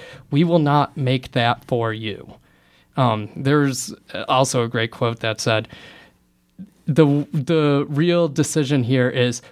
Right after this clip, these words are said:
we will not make that versus we will not make that for you."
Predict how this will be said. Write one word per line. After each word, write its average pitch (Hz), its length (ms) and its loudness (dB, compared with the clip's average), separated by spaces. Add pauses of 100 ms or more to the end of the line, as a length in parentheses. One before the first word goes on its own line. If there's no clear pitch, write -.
we 143 140 0
will 156 120 0
not 143 280 2
make 131 300 0
that 117 400 0
versus 127 460 -2
we 131 140 4
will 123 140 2
not 113 300 0
make 113 220 -2
that 104 240 0
for 110 240 -6
you." - 280 -20